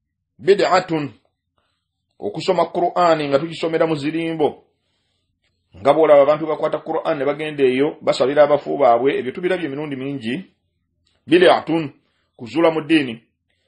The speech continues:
Walaysat bisunna. Si sunna ya Nabbi sallallahu alaihi wasallam.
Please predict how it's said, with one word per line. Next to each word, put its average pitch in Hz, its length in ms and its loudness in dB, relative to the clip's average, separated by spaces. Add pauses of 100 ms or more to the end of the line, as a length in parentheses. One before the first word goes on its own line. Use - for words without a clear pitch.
(300)
Walaysat 196 680 2 (840)
bisunna. 135 1160 -4 (1120)
Si - 240 -6
sunna 165 340 -2
ya 151 100 4
Nabbi 127 320 -2
sallallahu 120 760 -2
alaihi 104 180 -4
wasallam. 90 400 -8